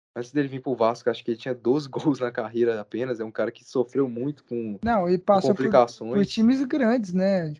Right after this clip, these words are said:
Speaker 2: Cruzeiro, São Paulo.
Speaker 1: É, não, e sofreu muito com complicações ano passado, acho que da covid, teve uma trombose aí, foi muito difícil pra ele,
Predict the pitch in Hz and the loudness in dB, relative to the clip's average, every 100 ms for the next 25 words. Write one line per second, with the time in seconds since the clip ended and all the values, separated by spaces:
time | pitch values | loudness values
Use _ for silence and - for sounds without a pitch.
0 | - 202 156 156 180 214 170 - 170 156 | -4 -2 -2 0 2 2 0 -4 -6 -6
1 | 156 151 180 196 190 131 120 143 139 180 | -2 0 2 0 -2 -4 -4 -4 -4 -4
2 | 120 113 - 135 135 147 151 151 214 - | -6 -10 -10 -8 -8 -10 -8 -6 -6 -6
3 | 165 143 123 135 135 131 120 123 123 123 | -8 -8 -8 -10 -4 -2 -2 -2 -4 -4
4 | 120 113 - 113 113 - 113 - 117 104 | -4 -6 -4 -4 -6 -6 -8 -4 -6 -6
5 | 127 - 117 120 - 135 117 101 113 120 | -12 -8 -8 -10 -10 -8 -6 -2 0 0
6 | 101 120 - 110 110 160 165 - 123 - | -6 -18 -16 -18 -14 -14 -14 -14 -14 -4
7 | 107 | -2